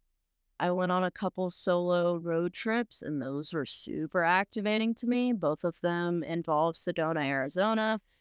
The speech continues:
If you've ever been, if you know anything about it, I'm sure that makes sense to you. Um, that's a whole other side of things, though. But, um, anytime I travel, really,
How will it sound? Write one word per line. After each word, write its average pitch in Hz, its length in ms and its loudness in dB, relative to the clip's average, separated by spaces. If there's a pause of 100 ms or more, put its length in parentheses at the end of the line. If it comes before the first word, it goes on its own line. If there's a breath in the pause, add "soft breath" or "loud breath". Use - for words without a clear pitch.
(120)
If - 60 -6
you've 185 120 0
ever 208 200 4
been, 196 260 2
if 190 120 -2
you 185 100 0
know 175 160 2
anything 175 340 -2
about 175 420 2
it, 170 180 2
I'm 160 120 -2
sure 160 260 -2
that 147 160 0
makes 139 280 -2
sense 135 500 -8
to 202 100 -14
you. - 100 -14 (680 soft breath)
Um, 180 320 0
that's 190 240 0
a 196 160 0
whole 170 520 -2
other 139 520 -6 (140)
side - 520 -4
of - 140 -18 (240)
things, 151 440 -2
though. 139 380 -6 (500)
But, 190 540 2 (100)
um, 185 640 0
anytime 294 460 2
I 185 100 2
travel, 180 480 2
really, 165 480 2